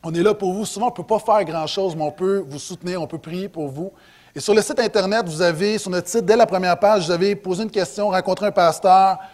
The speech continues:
euh, partagé une nouvelle, une requête de prière. Il y a quelqu'un tout à l'heure, quand je parlais de, de, de, de, de crise d'anxiété, il y a quelqu'un qui nous a envoyé un courriel disant, vous avez, « J'ai partagé mon problème, vous avez prié pour moi.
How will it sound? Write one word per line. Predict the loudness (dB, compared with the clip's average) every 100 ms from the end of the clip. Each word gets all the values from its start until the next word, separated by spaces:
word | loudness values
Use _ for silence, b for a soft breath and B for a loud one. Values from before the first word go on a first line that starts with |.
| B -4
euh, |
partagé | 0 2 2 0
une | -2
nouvelle, | 0 0
une | 2
requête | -2 0 0
de | 0
prière. | -2 2 4 4 B B -4
Il |
y |
a |
quelqu'un | 2 4 2 -2
tout | 2
à | 2
l'heure, | 2
quand | -2
je | -2
parlais | 0 2
de, | 2 0
de, | 0 -2
de, | -2 -2 -4 -8 b b
de, | -10 -6
de |
crise | -4 -4
d'anxiété, | -2 -4 -4 -6 -4
il | -2
y |
a |
quelqu'un | -2 -2
qui | -2
nous | -2
a |
envoyé | -2 -2
un | -2
courriel | 0 2 0
disant, | -2 -2 -2
vous | -2
avez, « | -4 -4 b b
J'ai | -4 0
partagé | 4 6 6 4
mon | 2
problème, | 2 2 2 2
vous |
avez | 0
prié | 0 -2 -2
pour | 0 -2
moi. | 0 2 2 0